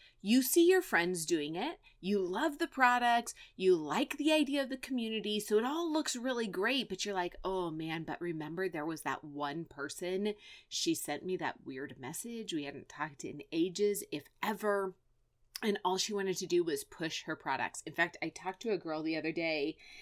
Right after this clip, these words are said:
and it breaks my heart. She, um, she's in a business and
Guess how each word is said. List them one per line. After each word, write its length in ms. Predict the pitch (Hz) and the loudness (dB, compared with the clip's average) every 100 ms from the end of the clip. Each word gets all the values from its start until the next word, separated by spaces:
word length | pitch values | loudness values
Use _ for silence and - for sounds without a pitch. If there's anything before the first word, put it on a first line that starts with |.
| - - - | -20 -20 -4
and 600 | 185 190 175 170 160 160 - - - | 4 4 4 2 0 -2 -6 -8 -2
it 380 | 180 170 160 | 0 0 -2
breaks 260 | - 170 - | 0 0 0
my 100 | 147 | -8
heart. 400 | - 170 160 - - - - | -4 0 2 0 -8 -20 -8
She, 760 | - - - 233 190 185 180 180 - | -2 2 2 4 6 6 6 2 -2
um, 500 | 180 160 143 151 156 _ _ - _ _ | 2 2 2 -2 -10 _ _ -20 _ _
she's 400 | - - 208 190 - 185 | 0 2 2 0 0 2
in 160 | 190 | 4
a 160 | 190 170 - | 4 0 -2
business 720 | 165 180 170 170 170 - - _ - | 2 2 2 -2 0 -4 -6 _ -2
and 760 | 175 165 160 156 151 156 151 | 0 0 0 -2 -6 -8 -8